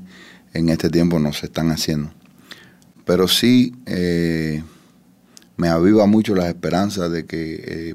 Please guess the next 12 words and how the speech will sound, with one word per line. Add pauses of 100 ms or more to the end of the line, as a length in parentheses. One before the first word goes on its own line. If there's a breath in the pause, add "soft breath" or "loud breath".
(140)
podemos (460 loud breath)
seguir
con
el
trabajo. (540)
Ellos, (1080 soft breath)
eh,
me
han
obligado
a
prepararles